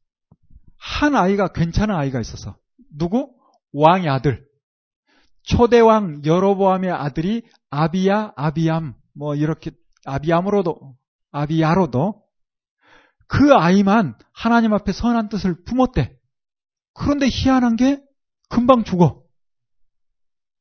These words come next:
그 시대적 배경이 그러하기에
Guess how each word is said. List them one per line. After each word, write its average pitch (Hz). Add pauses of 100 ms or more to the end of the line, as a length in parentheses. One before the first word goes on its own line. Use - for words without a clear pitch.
(680)
그 302
시대적 285
배경이 226
그러하기에 202